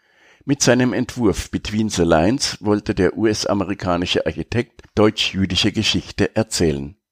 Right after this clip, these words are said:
Mehr über das Museum und die Eastside Galerie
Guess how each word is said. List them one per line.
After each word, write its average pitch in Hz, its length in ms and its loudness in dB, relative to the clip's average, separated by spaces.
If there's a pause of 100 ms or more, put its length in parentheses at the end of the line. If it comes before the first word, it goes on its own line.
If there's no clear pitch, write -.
(680)
Mehr 123 240 2
über 98 160 2
das 87 300 0
Museum 92 560 0
und - 340 -6
die - 160 -2
Eastside 92 640 0
Galerie 82 560 0